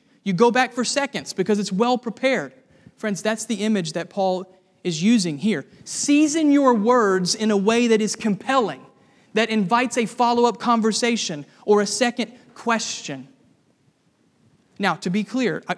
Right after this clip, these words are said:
I do, I, I wanna, I wanna make sure you're hearing me on this. Verse six, we're not changing the message or watering down the gospel.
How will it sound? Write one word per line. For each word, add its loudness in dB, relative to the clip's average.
I -6
do, 2
I, -6
I 0
wanna, 0
I -4
wanna 0
make 0
sure -4
you're -2
hearing 0
me 2
on -6
this. -10
Verse 2
six, -4
we're 4
not 0
changing 0
the 0
message -6
or -2
watering 0
down -2
the -4
gospel. -6